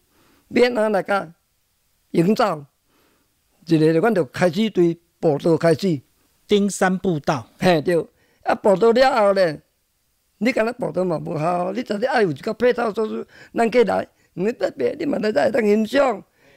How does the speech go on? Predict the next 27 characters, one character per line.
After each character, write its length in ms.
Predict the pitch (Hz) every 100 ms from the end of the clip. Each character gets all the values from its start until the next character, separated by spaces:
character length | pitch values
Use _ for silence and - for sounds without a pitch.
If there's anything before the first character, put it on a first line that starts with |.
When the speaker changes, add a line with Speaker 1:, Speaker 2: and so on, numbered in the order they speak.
| -
Speaker 1:
欣 120 | 202
赏 280 | 226 254 - - -
山 200 | 208 247
茶 220 | 214 214
花， 260 | 233 240 233 - _ _ _
咱 260 | 165 175 190
欣 180 | 160 160
赏 140 | 185
周 160 | 170 170
边。 180 | 180 185
哦， 280 | 240 185 160
伊 160 | 170
时 160 | 165 -
间 200 | 180 190
就 80 | 147
终 200 | 180 147
于 80 | 143
要 80 |
甲 80 | 175 156
早 200 | 180 175
起 200 | 139 151
的 120 | 135
呀。 160 | 135 - _ _ _ _ _ - - _ _ -
嘿， 280 | 139 131 151
我 180 | 226 190 _ _ _ _ _ -
用 260 | 233 165
意 200 | 156 127